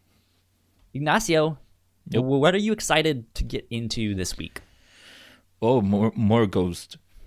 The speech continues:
Speaker 2: for
Speaker 1: Yeah?
Speaker 2: sure. Yeah.
Speaker 1: Or Ghost. I've, I've, so I've, I've heard the game is, well, I, I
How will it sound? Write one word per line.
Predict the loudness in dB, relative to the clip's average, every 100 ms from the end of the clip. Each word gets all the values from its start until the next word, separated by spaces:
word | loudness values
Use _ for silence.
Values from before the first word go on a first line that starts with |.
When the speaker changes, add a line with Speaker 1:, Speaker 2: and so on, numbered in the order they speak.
| -20 -8
Speaker 2:
for | -4
Speaker 1:
Yeah? | 0 0
Speaker 2:
sure. | -2 -6 -12 -20 -20 -20 -20 -10
Yeah. | -4 -4 -4 _ _ _ _ _ _ _ _
Speaker 1:
Or | -14
Ghost. | -12 -10 -10 -10 -6
I've, | -6 -4 -2
I've, | -4 -4
so | -8 -4
I've, | -2 -2
I've | -4
heard | -2 -2 -2 -6 -12 _ -12
the | -8
game | -2 0 0 -4 -4
is, | -2 -2 -2 -6 -8 -14 _ _ _ _ _ _ _ _ _ _ -8
well, | -6
I, | -4 -6 -6
I | -8